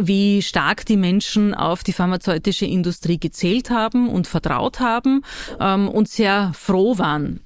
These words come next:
dass wir, äh, aufgrund der Forschungstätigkeit, die wir tun,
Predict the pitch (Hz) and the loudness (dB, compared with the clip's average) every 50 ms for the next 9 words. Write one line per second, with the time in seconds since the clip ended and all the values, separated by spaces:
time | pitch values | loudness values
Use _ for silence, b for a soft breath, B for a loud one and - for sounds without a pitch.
0 | - - 170 - - - - 196 196 180 175 175 175 175 B B B B B - | -4 -4 -2 -2 -4 -4 -2 0 2 2 2 0 0 -4 B B B B B -2
1 | - 185 170 170 175 - - 170 - - - 185 185 202 220 233 - - - 175 | 0 2 2 2 2 0 -2 -2 -4 -2 0 2 4 4 4 2 2 0 -2 0
2 | - - 117 - - - 233 - - - 202 190 - - 208 - - - 196 175 | 0 0 -2 0 2 0 0 0 0 0 0 0 2 -2 -2 -2 -2 -2 0 0
3 | 170 180 170 - 170 151 165 160 - - - 196 214 254 277 294 | 0 0 0 -2 0 0 0 -2 -2 0 2 4 6 6 4 2